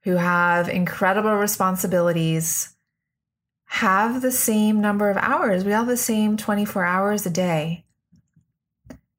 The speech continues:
Whenever I think that I'm really busy, I think about, like, President Obama.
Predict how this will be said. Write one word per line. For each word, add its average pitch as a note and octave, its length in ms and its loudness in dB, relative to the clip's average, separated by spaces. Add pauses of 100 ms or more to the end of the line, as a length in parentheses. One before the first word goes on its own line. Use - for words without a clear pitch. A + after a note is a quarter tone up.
(380)
Whenever A#3+ 460 2
I E4 100 4
think C4 300 -2
that A3 120 2
I'm G#3 160 2
really F#3+ 280 2
busy, F3 680 0
I G3 160 -4
think G#3 240 -2
about, G3+ 640 0 (240)
like, F#3+ 220 -10 (340)
President F#3+ 520 -2
Obama. E3 560 0